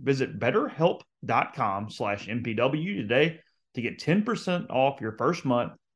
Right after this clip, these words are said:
That's better, H E L P dot com slash M P W. Podcast also brought to you by the Ole Miss Athletics Foundation. They want to thank Rebel Nation for the incredible support in twenty twenty-two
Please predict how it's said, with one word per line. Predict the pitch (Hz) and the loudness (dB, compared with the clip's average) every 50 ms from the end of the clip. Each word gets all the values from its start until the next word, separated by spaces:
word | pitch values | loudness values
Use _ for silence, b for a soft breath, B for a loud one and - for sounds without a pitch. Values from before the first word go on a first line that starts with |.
| _ _ - | _ _ -6
That's | 107 113 107 - | -6 -6 -6 -6
better, | 110 101 117 117 139 160 165 156 - - | -6 0 2 2 4 4 2 2 0 0
H | 120 143 - - - - | 0 0 0 0 -4 -4
E | 185 180 170 - | -4 -2 0 2
L | - 165 165 160 165 | 2 4 2 2 2
P | - 202 202 185 165 | 0 -2 0 0 0
dot | - - 165 180 - | 0 2 0 0 2
com | - 233 240 196 127 107 107 - - _ _ _ _ - | 4 4 4 6 4 2 0 -6 -12 _ _ _ _ -18
slash | - - 180 180 185 156 107 92 95 - - - - _ - 120 | -10 -2 2 6 6 6 6 4 0 -4 -10 -14 -16 _ -6 -2
M | 135 143 120 101 95 95 98 104 - _ - | -2 0 0 -2 -4 -8 -12 -12 -16 _ -8
P | - 131 117 110 101 90 95 - - _ - - | -4 -2 -2 -2 -4 -6 -10 -16 -20 _ -10 -4
W. | 104 123 135 151 170 175 208 247 247 247 _ _ _ _ _ _ _ _ _ - | 0 0 2 2 0 0 -2 -4 -6 -8 _ _ _ _ _ _ _ _ _ -2
Podcast | 123 120 120 - 120 113 107 - | -2 0 0 -2 -4 -4 -4 -4
also | 107 120 117 - 120 | -4 -4 -4 -4 -6
brought | 107 113 113 113 - - | -4 -2 -2 -4 -4 -4
to | 131 120 | -6 -4
you | 117 | -2
by | 107 117 110 | -2 -2 -2
the | 107 110 | 0 -2
Ole | 117 | -2
Miss | 123 123 123 | -2 -2 -4
Athletics | - 101 110 127 139 139 - - | -4 -4 0 2 2 0 0 0
Foundation. | - 135 131 127 120 120 127 131 - 185 180 | 0 2 2 2 2 2 2 2 0 -2 -2
They | 220 | 0
want | 254 247 160 | 0 0 0
to | - - | 0 0
thank | 135 139 151 156 - | 0 0 0 0 0
Rebel | - 143 143 131 135 | 0 0 2 2 2
Nation | 127 123 127 127 - 139 117 107 | 2 2 0 0 -2 -6 -8 -8
for | - | -8
the | - 107 | -8 -8
incredible | 98 85 - 160 170 170 160 160 | -6 -2 0 0 0 0 0 -4
support | - 139 - - 139 143 139 - - b b b b b b | -6 -6 -2 2 2 2 2 2 -2 b b b b b b
in | - 110 107 | -4 -4 -4
twenty | - - - 131 143 151 143 131 | -4 -4 -2 0 2 2 0 0
twenty-two | 131 - 139 131 127 113 107 - - 147 151 151 151 156 151 | -2 -2 -2 0 0 0 -2 -4 -2 0 2 2 2 0 -2